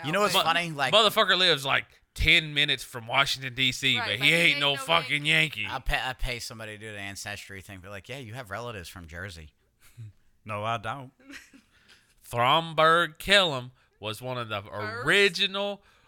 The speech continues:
Speaker 3: fucking settlers in America, buddy.
Speaker 2: That's what we're naming our kid, Thornburg.
Speaker 1: Thornburg Dahlia ketchup.
Speaker 2: <laughs> Hot sauce.
Speaker 1: Hot sauce. <laughs>
Speaker 3: Thornburg. That sounds like a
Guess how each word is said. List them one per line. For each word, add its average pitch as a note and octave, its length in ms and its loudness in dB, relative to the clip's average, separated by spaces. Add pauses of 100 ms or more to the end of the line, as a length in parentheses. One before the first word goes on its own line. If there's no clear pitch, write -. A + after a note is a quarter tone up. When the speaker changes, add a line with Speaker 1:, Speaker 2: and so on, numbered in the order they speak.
(120)
Speaker 3:
fucking E3+ 680 -2
settlers C3+ 560 0
in B2 120 -6
America, A#2+ 380 -4
buddy. F#2+ 240 -12 (320)
Speaker 2:
That's A3 160 -20
what G3 100 -20
we're G3 80 -20
naming F#3+ 280 -20
our F3 100 -20
kid, F3+ 340 -20
Thornburg. F3 460 -16 (420)
Speaker 1:
Thornburg B2+ 540 0
Dahlia A#2+ 500 0
ketchup. G#2 440 -10 (320)
Speaker 2:
<laughs> A#3 60 -10 (1080)
Hot G3+ 180 -10
sauce. G3+ 120 -14 (180)
Speaker 1:
Hot A#2+ 240 -2
sauce. A2 360 -4 (140)
<laughs> - 180 -14
Speaker 3:
Thornburg. B2+ 680 -2
That C#3 140 -4
sounds F#3 200 -12
like A2+ 140 -8
a F#2+ 80 -12